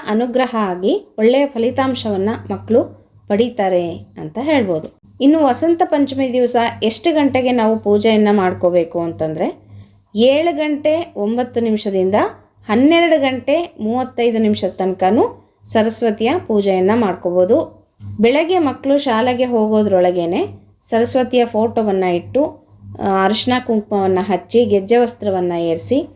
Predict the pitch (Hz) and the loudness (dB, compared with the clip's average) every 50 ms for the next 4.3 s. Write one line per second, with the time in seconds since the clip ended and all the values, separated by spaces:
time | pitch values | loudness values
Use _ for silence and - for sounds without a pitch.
0 | _ _ _ _ - - - - - 262 269 311 320 285 262 226 196 185 175 170 | _ _ _ _ -20 -20 -10 -2 2 2 4 4 4 4 2 2 0 0 0 -2
1 | 170 - - - 240 254 277 - - - - - - - 190 196 226 226 226 - | -4 -4 -2 -2 -2 -2 -2 -8 -14 -20 -20 -12 -4 -4 0 2 2 0 0 0
2 | - 302 330 320 - - 208 185 208 214 226 262 277 285 285 285 262 226 214 202 | 0 0 0 -2 -4 -8 -2 0 2 2 4 4 4 2 2 0 -2 -2 -2 0
3 | 185 185 185 220 277 - - _ - - 196 196 202 202 - 208 202 202 - 185 | 0 0 -2 -2 -4 -6 -10 _ -10 -6 -4 -4 -4 -4 -4 -4 -4 -2 -2 0
4 | 185 240 320 349 - | 0 0 0 0 -4